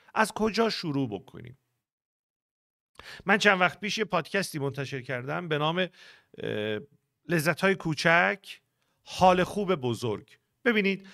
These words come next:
همهٔ ما فرصت‌های بی‌نهایتی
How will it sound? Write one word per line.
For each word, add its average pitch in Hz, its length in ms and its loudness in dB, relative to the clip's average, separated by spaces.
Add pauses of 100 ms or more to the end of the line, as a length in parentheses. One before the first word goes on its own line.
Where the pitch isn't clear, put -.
(160)
همهٔ 226 440 2
ما 165 460 4 (1500)
فرصت‌های 190 760 2
بی‌نهایتی 151 1300 -2